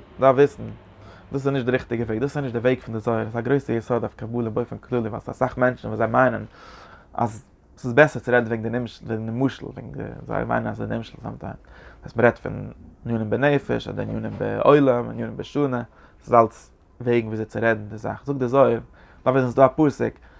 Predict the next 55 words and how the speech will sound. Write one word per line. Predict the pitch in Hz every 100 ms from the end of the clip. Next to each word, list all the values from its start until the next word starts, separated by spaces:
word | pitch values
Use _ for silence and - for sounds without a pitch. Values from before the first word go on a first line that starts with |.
| - - _
וואס | 117
הייסט | 135 -
כיבוד | 147 127 123
אב | 120 117
ואם, | 120 113 110
שטייט, | 123
וואס | 117
דער, | 113 117 113 - - - _ _ - - -
וואס | 131
הייסט, | 127 - 135
ווען | 113
מען | 110
מכבד | 104 - 123 120
די | 110
תורה, | 107 110
אז | 98 -
מען | 107
דארף | 107 107
מכבד | - 123 110
זיין, | 110 -
דער | 117 110 - -
פנימיות, | 135 120 113
מען | 110 -
דארף | -
מכבד | 110 - 113
זיין, | 107 107
דער |
שם | 107 117
הוואי. | 113 120 117 107 - - - - - - - - - - - _ - - - - - -
שטייט, | - 139 123
ויקראו | 127 160 160 147
להם | 135 147
שמות, | 135 143 135 143 165
כשמות | - 120 131 143 143 139
אשר | 113
קראו | 113 139 123
להם | 120 113
אב. | 120 107
ווי | 120
יצחק | - 131 123
אבינו | 127 131
האט | 113 120
גערופן, | 135 -
דער | 117
בארעא, | - - 131
דער | 117
זעלבער | 117 151 131
נאמען, | 123 139 160 120
וואס |
דער | 113
טאטע | 113 120
האט | 117
זיי | 113
גערופן. | 107 107 - -
איי, | 127 120